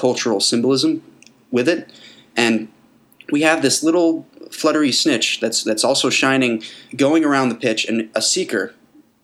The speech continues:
has to catch it. And as we know, when you catch the snitch, you, um,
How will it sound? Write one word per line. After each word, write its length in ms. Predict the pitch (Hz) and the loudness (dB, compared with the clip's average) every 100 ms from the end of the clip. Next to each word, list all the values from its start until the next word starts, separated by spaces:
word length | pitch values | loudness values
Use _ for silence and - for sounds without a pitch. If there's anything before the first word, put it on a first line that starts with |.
| - | -4
has 160 | 123 - | -2 -2
to 80 | 107 | -4
catch 380 | - 131 - - | -4 -4 -2 -4
it. 120 | - _ _ _ _ _ _ | -6 _ _ _ _ _ _
And 260 | 107 107 104 | -4 -2 0
as 240 | 120 131 | 0 2
we 100 | 139 | 0
know, 380 | 127 131 117 110 - - | 0 2 0 -2 -8 -6
when 120 | 123 | -2
you 80 | 117 | -2
catch 320 | 110 143 160 | 0 -2 0
the 80 | - | -4
snitch, 540 | - 113 90 - - - _ _ | -2 -2 -2 -4 -8 -14 _ _
you, 320 | - 123 113 | -4 -2 0
um, 340 | 107 104 147 | 0 0 -4